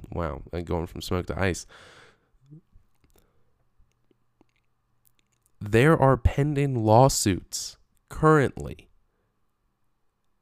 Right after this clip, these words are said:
of men suing hospitals and medical facilities and birthing facilities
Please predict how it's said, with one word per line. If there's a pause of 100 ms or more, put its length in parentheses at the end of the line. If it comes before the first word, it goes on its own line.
(420)
of
men (100)
suing
hospitals
and
medical
facilities
and
birthing
facilities